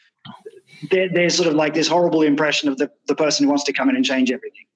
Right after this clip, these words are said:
The, the thing to bear in mind is, as a marketer, you are a steward of the brand, right? And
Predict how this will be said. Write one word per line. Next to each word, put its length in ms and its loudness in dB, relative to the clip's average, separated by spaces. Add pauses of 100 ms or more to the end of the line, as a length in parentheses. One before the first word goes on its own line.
(140)
The, 240 0 (280)
the 80 2
thing 220 2
to 80 2
bear 200 2
in 120 0
mind 300 2
is, 280 2 (120)
as 100 0
a 40 0
marketer, 520 0
you 160 2
are 160 0
a 60 0
steward 500 0
of 220 -2
the 80 -4
brand, 320 -8 (240)
right? 240 -2 (540)
And 380 0